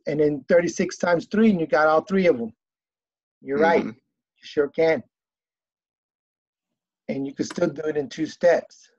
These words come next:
Speaker 1: Now, this guy here will be, you're gonna have to divide it into
Speaker 2: Those two, uh, rectangles?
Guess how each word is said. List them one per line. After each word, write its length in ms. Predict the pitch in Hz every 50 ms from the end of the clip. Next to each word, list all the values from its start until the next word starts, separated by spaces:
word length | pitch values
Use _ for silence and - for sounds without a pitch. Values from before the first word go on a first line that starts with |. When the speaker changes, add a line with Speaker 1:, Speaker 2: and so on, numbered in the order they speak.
| _ _ _ _ _ _ _ _ _ _ _ _ _ _ _ _ _ _ _ _ _ _ _ _ _ _ _ _ _ _ _ _ _ _ _ _ _ _ _ _ _ _ _ _ _ - - _ _ _ _ _ _ _ _ _
Speaker 1:
Now, 260 | 135 147 143 147 143
this 280 | 135 131 156 170 165 -
guy 260 | - 175 160 160 151
here 580 | 175 214 240 240 220 208 185 180 175 - - _ _ _ _ _ _ _ _ _ _
will 180 | 151 151 156
be, 680 | 135 135 156 160 160 160 160 160 156 151 147 135 110 - _ _ _ _ _ _ _ _ _ _ _ _ _ _ _ _ _ _ _ _ _ _ _ _ _ _ _ _ _ _ _ _ _ _ _ _ _ _ _ _ _ _ _ _ _ _ _ _
you're 180 | - 147 156
gonna 240 | 147 160 156 160 160
have 180 | 143 156 156 -
to 100 | - 160
divide 360 | 139 151 143 151 156 160 160
it 140 | 160 165 160
into 840 | 160 165 160 156 - - - 165 160 156 156 151 151 147 143 139 110 - _ _ _ _ _ _ _ _ _ _ _ _ _ _ _ _ _ _ _ _ _ _ _ _ _ _ _ _ _ _ _ _ _ _ _ _ _ _ _ _ _ _ _ _ _ - _ _ _ _ - - - _ _ _ _
Speaker 2:
Those 280 | 113 104 104 101 - -
two, 480 | - - 107 101 104 101 98 95 95
uh, 60 | 92
rectangles? 800 | 92 95 101 101 - - 101 101 101 104 104 104 101 - -